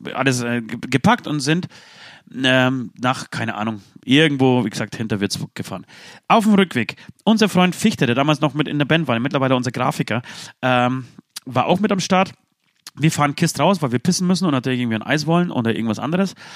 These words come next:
Und, äh, fahren raus, lassen das Auto kurz stehen.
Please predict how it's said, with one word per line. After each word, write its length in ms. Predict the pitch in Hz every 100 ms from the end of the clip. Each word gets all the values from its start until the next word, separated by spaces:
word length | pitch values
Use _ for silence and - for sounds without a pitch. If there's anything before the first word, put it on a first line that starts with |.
| - - _ _
Und, 880 | 151 151 156 151 151 151 151 156 143
äh, 340 | 131 131 131
fahren 240 | 120 135
raus, 400 | 147 214 233 - 160 135
lassen 220 | 147 139
das 100 | 127
Auto 220 | 160 170
kurz 180 | 123 -
stehen. 380 | - 202 214